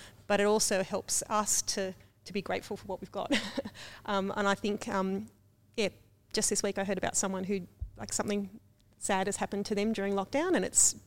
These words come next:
different and it's sadder because of lockdown. Um, and it's just been on my mind a little bit this week. And as a few other people have done that bit of a whinge thing that Jai was talking about, and, like,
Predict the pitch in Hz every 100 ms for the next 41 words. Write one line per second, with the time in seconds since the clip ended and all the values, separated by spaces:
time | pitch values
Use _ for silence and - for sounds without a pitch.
0 | _ _ - - 277 254 190 - 185 202
1 | 233 254 - _ - - 214 214 233 214
2 | 190 220 262 392 - - - - - 202
3 | 190 202 - - 220 214 - - 226 -
4 | 202 208 202 - 202 196 196 214 208 190
5 | 180 - 190 - 208 202 - 202 185 185
6 | - - _ _ 202 202 - - 247 214
7 | 208 220 202 190 190 196 202 - 208 196
8 | 190 202 233 302 - 349 370 220 214 208
9 | 254 285 - 320 - 320 320 339 427 240
10 | 208